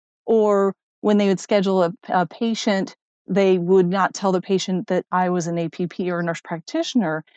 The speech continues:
And then the patient walks in the door and goes, "Wait a minute, you're not a doctor." And for them, it was important.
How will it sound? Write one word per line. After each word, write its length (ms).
And 120
then 80
the 80
patient 500
walks 280
in 100
the 80
door 120
and 100
goes, 160
"Wait 220
a 40
minute, 200
you're 160
not 180
a 60
doctor." 600
And 140
for 200
them, 240
it 100
was 120
important. 800